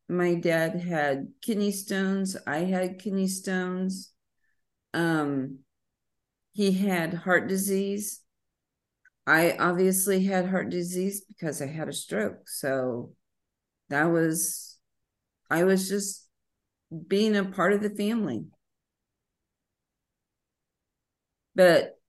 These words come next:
I didn't start out that way. Everything was fine up until I became an adult and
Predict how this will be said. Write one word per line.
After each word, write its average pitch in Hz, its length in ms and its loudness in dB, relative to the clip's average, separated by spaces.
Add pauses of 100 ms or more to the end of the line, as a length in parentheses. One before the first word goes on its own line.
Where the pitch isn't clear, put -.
(160)
I 202 140 6
didn't 175 340 4
start 139 320 0
out 202 180 0
that - 180 -4
way. 156 400 0
Everything 180 460 0
was 165 220 0
fine 160 560 -4
up - 180 -8
until 139 760 -2 (920)
I 143 440 -2
became 160 440 -2
an 139 60 -2
adult 131 520 -2
and 135 460 -4